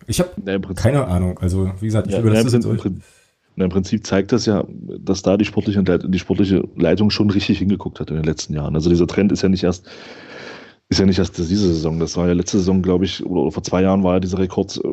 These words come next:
Speaker 2: das erste Mal so und jetzt ist es halt so noch weiter. Also das ist das, was Marc gerade gesagt hat, von daher brauche ich das nicht groß wiederholen.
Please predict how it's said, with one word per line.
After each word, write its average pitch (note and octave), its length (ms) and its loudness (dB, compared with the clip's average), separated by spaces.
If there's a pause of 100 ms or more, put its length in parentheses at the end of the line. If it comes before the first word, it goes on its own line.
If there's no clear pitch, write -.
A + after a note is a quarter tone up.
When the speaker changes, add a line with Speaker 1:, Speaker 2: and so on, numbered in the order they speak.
(100)
Speaker 2:
das F#2 140 -2
erste - 320 0
Mal G2+ 340 4 (300)
so G2 320 0
und F2 160 0
jetzt F#2 160 -2
ist F#2+ 80 -2
es F#2 120 -4
halt F2 140 -2
so F#2 340 2 (380)
noch G2+ 320 0
weiter. F2+ 500 0
Also F#2 240 0
das F#2 280 -4
ist F2+ 120 -6
das, F2+ 120 -2
was F2 140 -2
Marc E2+ 180 -2
gerade E2+ 180 -2
gesagt D#2+ 340 -4
hat, - 120 -4
von D#2+ 100 -4
daher E2 140 0
brauche D#2 160 -4
ich - 80 -8
das - 160 -6
nicht - 120 -12
groß E2+ 160 -8
wiederholen. E2+ 580 2